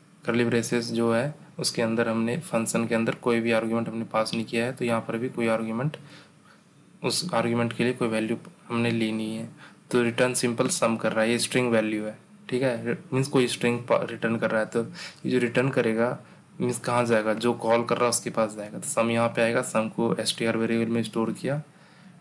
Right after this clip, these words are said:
and print str कर दिया, मीन्स sum print हो गया। तो simple argument, आज हम argument जानने वाले हैं। Like हमने sum करना है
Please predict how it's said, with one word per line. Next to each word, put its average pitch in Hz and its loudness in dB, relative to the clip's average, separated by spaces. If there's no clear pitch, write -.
and 120 0
print 143 2
str 107 0
कर - -10
दिया, 107 -6
मीन्स 113 -4
sum 104 -2
print 107 -10
हो 107 -10
गया। 110 -14
तो - -12
simple 117 -2
argument, 123 0
आज 117 2
हम 127 2
argument 113 0
जानने 104 -2
वाले 104 -6
हैं। - -18
Like 120 0
हमने 120 0
sum 117 0
करना 113 2
है 135 -2